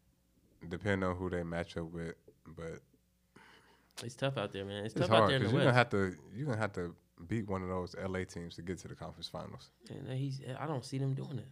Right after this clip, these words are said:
Speaker 2: I just, I don't know. I do not see them doing that
Speaker 1: They
Speaker 2: with this
Speaker 1: match
Speaker 2: team
Speaker 1: up
Speaker 2: they got.
Speaker 1: They done beat the, uh, they done beat the Clippers twice, though.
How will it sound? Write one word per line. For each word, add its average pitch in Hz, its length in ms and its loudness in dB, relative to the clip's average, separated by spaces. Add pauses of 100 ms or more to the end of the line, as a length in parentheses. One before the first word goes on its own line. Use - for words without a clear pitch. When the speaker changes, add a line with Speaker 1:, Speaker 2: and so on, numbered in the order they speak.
(120)
Speaker 2:
I 131 100 -4
just, 120 480 -8
I 104 80 -2
don't 113 260 -2
know. 127 160 -2
I 104 80 -8
do 104 140 -8
not 117 240 -4
see 123 160 -6
them 113 80 -4
doing 113 280 -2
that 110 80 -2
Speaker 1:
They 147 80 6
Speaker 2:
with 123 60 4
this - 0 -
Speaker 1:
match 135 220 6
Speaker 2:
team 127 120 8
Speaker 1:
up 113 60 2
Speaker 2:
they 101 120 -4
got. 101 200 -8 (960)
Speaker 1:
They 90 100 -4
done 101 180 2
beat 101 280 -2
the, 85 140 -6
uh, 82 420 -6 (120)
they 90 120 -4
done 98 120 0
beat 95 120 -2
the 90 80 -4
Clippers - 320 -6
twice, 90 280 -2
though. 82 200 -10